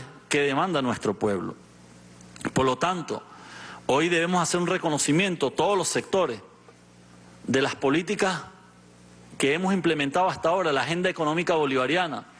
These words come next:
los motores productivos. Tenemos el mapa, tenemos la política, tenemos el mapa, tenemos la disposición de un gobierno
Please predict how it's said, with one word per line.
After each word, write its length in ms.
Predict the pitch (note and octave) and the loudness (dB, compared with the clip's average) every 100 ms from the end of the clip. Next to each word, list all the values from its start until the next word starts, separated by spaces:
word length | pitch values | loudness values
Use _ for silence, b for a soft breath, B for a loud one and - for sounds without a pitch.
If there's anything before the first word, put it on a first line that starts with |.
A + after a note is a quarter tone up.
| - | -4
los 380 | D3+ D#3 F3 C#3 | 2 4 2 -2
motores 540 | C#3 D#3+ D3 F#3 G3 E3+ | -2 0 2 2 2 0
productivos. 880 | - D#3 D3 - G3 F#3 A#2 - - - B B B | 0 0 0 -2 0 0 -2 -8 -16 -20 B B B
Tenemos 440 | - D#3 F#3 F#3+ F#3+ D#3+ | -2 0 2 0 0 -2
el 220 | D#3 D3+ | -2 0
mapa, 540 | F#3+ G3 - A2 - B B B - | 0 0 0 -4 -4 B B B -2
tenemos 360 | D#3 E3+ G3 G3 | 0 2 2 2
la 140 | F3+ | 2
política, 600 | D3+ D#3+ G3 D3 C3+ B2+ | 0 0 0 -2 -2 0
tenemos 340 | D#3 E3 F#3+ | 0 0 0
el 80 | E3+ | 0
mapa, 340 | F3 F3+ D#3+ C#3 | 0 0 -2 -2
tenemos 280 | D#3+ F#3+ | 0 2
la 120 | F#3 E3+ | 2 0
disposición 1000 | E3 - - D#3 C#3+ - F3+ F3 C3 - B B B B B | -2 -2 -2 -2 -2 0 0 0 -4 -10 B B B B B
de 220 | - B2 | 0 2
un 120 | E3 E3+ | 2 2
gobierno 580 | E3+ F3+ F#3 D3+ A#2+ | 2 0 -2 -4 -8